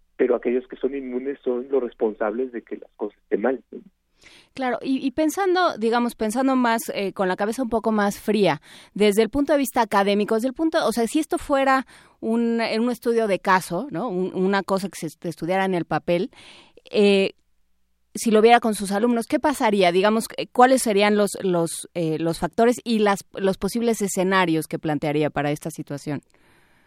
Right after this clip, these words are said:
Speaker 1: Bueno, eh, eh, yo creo que hay una parte que es relevante en,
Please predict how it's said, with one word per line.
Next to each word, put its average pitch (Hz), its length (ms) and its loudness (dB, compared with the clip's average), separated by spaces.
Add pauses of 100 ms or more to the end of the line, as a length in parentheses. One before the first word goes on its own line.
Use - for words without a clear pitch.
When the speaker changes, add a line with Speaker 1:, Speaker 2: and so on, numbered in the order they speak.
(920)
Speaker 1:
Bueno, 151 280 -6 (440)
eh, - 120 -8 (300)
eh, - 240 -4
yo 170 140 0
creo 269 140 2
que - 120 -2
hay 202 80 0
una 175 180 0
parte 170 460 0
que - 100 -14
es - 60 -20 (140)
relevante 147 580 2
en, 147 240 -8